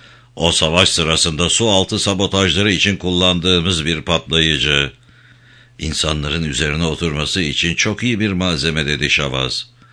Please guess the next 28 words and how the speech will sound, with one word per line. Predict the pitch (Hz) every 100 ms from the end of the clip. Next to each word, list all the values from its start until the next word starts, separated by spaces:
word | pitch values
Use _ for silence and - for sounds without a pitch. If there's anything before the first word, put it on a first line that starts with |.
| - - - -
Orsini | 123 135 147 143 135
sırıttı. | - 101 95 - 73 62 - -
"Yalnızca | 69 90 85 80 73 95 82
balık | 92 95 87
avı | 80 82
için. | 76 - 76 71 65 - - - -
Kimyasal | 131 139 147 143 147 151
fünyeyi | - 135 135 131 135 98
yumruğun | 95 120 107 131 127
kadar | 95 85 90 76
büyük | 117 131 95
bir | 104
parçaya | - 92 87 - 98 98
yapıştırıp | 73 80 71 78 85 69
denize | 110 95 85 92
salla | - 113 92 85 80
ve | 78
bekle. | 69 71 64 71 65 65 - - -
Binlercesi | - 147 113 110 113 87 95 90 87
koşarak | 87 87 95 78 67
gelir. | 73 71 71 69 - - - - - -
Patlatma | 120 131 - 143 117 139
yapmamız | 139 131 90 131 127 110
gerekebilir | 107 120 107 107 107 117 107
diye | 85 95 78
birazını | 110 85 73 92
yanıma | 90 90 90 80
alacağım." | 76 76 71 73 71 69